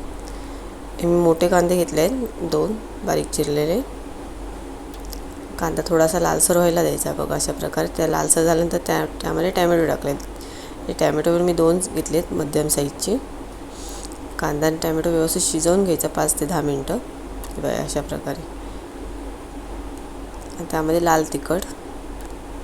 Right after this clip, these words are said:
दोन चमचे. चॅनलला नवीन असाल तर नक्की सबस्क्राईब करा.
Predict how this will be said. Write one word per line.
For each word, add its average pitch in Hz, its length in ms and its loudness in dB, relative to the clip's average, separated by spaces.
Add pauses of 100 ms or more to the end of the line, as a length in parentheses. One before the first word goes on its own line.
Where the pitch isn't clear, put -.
(140)
दोन 160 280 4
चमचे. 143 460 0 (2500)
चॅनलला 180 520 4
नवीन 180 180 4
असाल 185 280 2
तर 185 80 2
नक्की 175 260 0
सबस्क्राईब 170 440 2
करा. 160 300 0